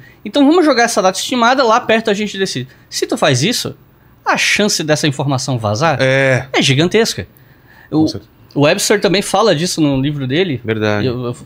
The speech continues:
Speaker 1: até cheguei a citar uma parte no, no meu livro, que de um, um soldado lá, não, não me lembro qual era a patente dele, se era soldado mesmo ou se era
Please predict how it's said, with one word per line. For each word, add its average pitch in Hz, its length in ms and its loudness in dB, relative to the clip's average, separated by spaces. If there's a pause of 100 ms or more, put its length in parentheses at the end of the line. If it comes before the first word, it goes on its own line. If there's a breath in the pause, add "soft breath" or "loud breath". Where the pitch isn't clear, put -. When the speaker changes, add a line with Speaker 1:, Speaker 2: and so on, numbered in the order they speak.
(240)
Speaker 1:
até 131 420 0
cheguei 131 380 -4
a - 20 2
citar 127 300 -4
uma 123 100 -2
parte 123 320 -4
no, 113 220 -8
no 107 100 -8
meu 104 160 -6
livro, 139 260 -4 (600 loud breath)
que - 120 -12
de 135 200 -2
um, 160 840 0 (680 loud breath)
um 131 80 -2
soldado 175 580 0
lá, 151 220 2
não, 131 180 -2
não 123 120 -4
me 123 80 -4
lembro 131 180 -2
qual 131 80 -2
era 127 80 0
a 127 40 -2
patente 127 360 -8
dele, 131 300 -6
se 131 100 -6
era 120 100 -4
soldado 117 380 -6
mesmo 117 200 -6
ou 110 40 -10
se - 160 -8
era 104 320 -6